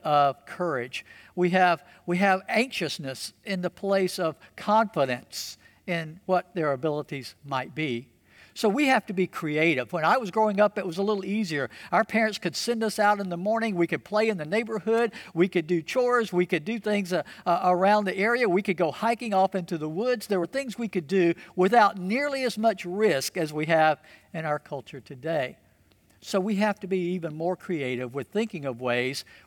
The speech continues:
we can entrust our children with some responsibility and allow them sometimes even to fail,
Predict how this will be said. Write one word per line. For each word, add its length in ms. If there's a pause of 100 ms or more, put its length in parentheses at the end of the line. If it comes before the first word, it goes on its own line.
we 160
can 160
entrust 580
our 160
children 460
with 120
some 180
responsibility 1160 (480)
and 80
allow 460
them 260
sometimes 560
even 280
to 120
fail, 640